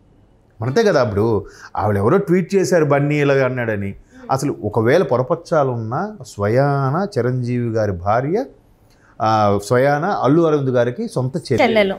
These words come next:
Speaker 2: ఉమ్.
Speaker 1: ఆడపిల్లకి ఎంత బాగున్నా బ-, అలా బ్యాడ్ చేయాలనుకోడు కదా. ఒకళ్ళు ఉండి, ప్రతి ఇంట్లో ఉండవండి, ప్రతి కుటుంబం అన్నాక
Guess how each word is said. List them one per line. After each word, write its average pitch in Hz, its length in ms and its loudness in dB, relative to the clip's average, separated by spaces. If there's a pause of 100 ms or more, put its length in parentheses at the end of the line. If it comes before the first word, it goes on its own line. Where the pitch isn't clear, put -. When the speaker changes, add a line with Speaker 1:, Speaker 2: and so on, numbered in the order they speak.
Speaker 2:
ఉమ్. 196 240 -4 (560)
Speaker 1:
ఆడపిల్లకి 208 800 2 (300)
ఎంత 165 320 -2
బాగున్నా 202 480 2
బ-, 147 480 -6
అలా 135 140 2
బ్యాడ్ 139 380 2
చేయాలనుకోడు 165 480 -2
కదా. 147 380 -6 (340)
ఒకళ్ళు 135 260 2
ఉండి, 170 180 -4
ప్రతి 107 320 -6
ఇంట్లో 156 460 -2
ఉండవండి, 101 540 -4
ప్రతి - 300 -20
కుటుంబం 151 440 -2
అన్నాక 104 380 -6